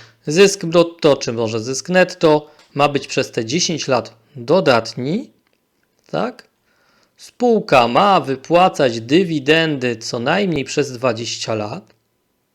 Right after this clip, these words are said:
E, no i potem ten current ratio dwa, tak? Żeby było. I to macie taką spółkę, która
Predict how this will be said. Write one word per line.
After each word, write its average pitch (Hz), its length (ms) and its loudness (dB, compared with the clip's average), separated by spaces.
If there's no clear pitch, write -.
E, 170 440 -2
no 233 320 0
i 214 100 2
potem 190 400 2
ten 160 280 0
current 147 500 0
ratio 127 720 0
dwa, 120 480 0
tak? 170 320 -2
Żeby 131 160 -6
było. 120 380 -6
I 214 120 -6
to 220 140 4
macie 180 300 2
taką 165 280 -2
spółkę, 151 480 -2
która 127 500 -2